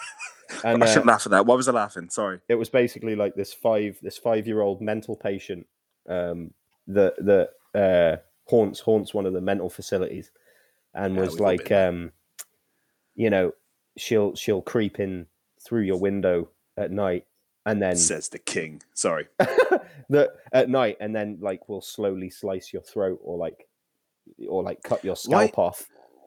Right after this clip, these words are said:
Speaker 2: And then,
Speaker 1: why is it
Speaker 2: like,
Speaker 1: always gotta be slowly?
Speaker 2: But dude, it's, it's brutal shit, and it's like, as soon as you got that, uh, like, early internet days, as soon as you got that on your fucking,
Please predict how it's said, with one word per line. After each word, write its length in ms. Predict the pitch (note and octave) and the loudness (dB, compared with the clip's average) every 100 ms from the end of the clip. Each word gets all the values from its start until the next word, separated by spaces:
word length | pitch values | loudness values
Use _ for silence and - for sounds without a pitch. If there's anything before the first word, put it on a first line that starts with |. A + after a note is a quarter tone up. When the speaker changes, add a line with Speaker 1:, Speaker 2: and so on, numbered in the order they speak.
| _ _ _ _ | _ _ _ _
Speaker 2:
And 140 | A2+ | 2
then, 80 | A#3+ | 4
Speaker 1:
why 60 | B3+ | 4
is 100 | D4 | 6
it 20 | |
Speaker 2:
like, 80 | C4+ | 4
Speaker 1:
always 140 | C4 A3+ | 4 0
gotta 100 | G3 | -2
be 80 | |
slowly? 540 | F#3+ - C#3+ G2+ D2+ - _ _ | -2 0 0 -2 -10 -20 _ _
Speaker 2:
But 180 | D#3 D3 | -2 2
dude, 200 | G3 D3+ | 2 4
it's, 220 | B2 C#3 | 0 -4
it's 200 | - D#3 | -6 -8
brutal 540 | - - B2 E3+ C#3+ | -16 -4 0 2 2
shit, 440 | A2 - D3 G2 E2+ | -2 0 2 2 0
and 120 | G#2+ | -4
it's 180 | A2 - | -6 -2
like, 380 | A#2 G#2 - - _ _ _ _ _ _ _ - | 0 0 -4 -18 _ _ _ _ _ _ _ -10
as 160 | A2+ | -6
soon 200 | - D#3 | -4 -2
as 120 | D3 | -2
you 60 | D3 | -4
got 220 | C#3 C#3 | -2 0
that, 400 | C#3 A#2 F#2 G#2+ _ _ _ _ _ _ A2+ | 0 0 0 -4 _ _ _ _ _ _ -4
uh, 220 | G#2+ G#2 - | 0 -2 0
like, 200 | A#2 G#2 | -2 0
early 340 | B2+ B2+ A2 A#2+ | 2 2 2 0
internet 420 | A#2+ A2 G2 D#2+ | -2 -4 -6 -4
days, 300 | F#2 F2 F2+ | -4 -4 -8
as 80 | - | -10
soon 180 | C3+ | -8
as 80 | A#2+ | -6
you 60 | G#2+ | -4
got 180 | G#2+ G#2+ | -4 0
that 200 | G#2+ - | -2 -2
on 160 | G2 | -6
your 100 | F#2+ | -8
fucking, 540 | - A2 - F#2+ F2+ | -4 -4 -2 -4 -4